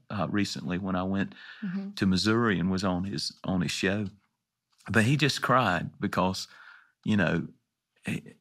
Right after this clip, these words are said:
Speaker 1: he, he couldn't believe that, that people wouldn't hate him, you know. And he said that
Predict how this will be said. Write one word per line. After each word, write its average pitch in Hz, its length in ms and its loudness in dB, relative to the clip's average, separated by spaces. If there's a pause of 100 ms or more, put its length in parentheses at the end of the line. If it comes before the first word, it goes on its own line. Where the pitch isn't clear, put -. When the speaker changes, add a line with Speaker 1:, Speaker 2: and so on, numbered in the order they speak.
(360)
Speaker 1:
he, 113 360 0 (120)
he 117 140 2
couldn't 107 300 2
believe 104 500 4
that, 90 220 0 (500)
that - 240 -2
people 110 320 2
wouldn't 92 300 2
hate 104 260 2
him, - 220 -8 (160)
you 98 120 -2
know. 87 280 0 (720)
And 92 600 0 (200)
he 117 140 2
said 113 380 4
that 95 160 2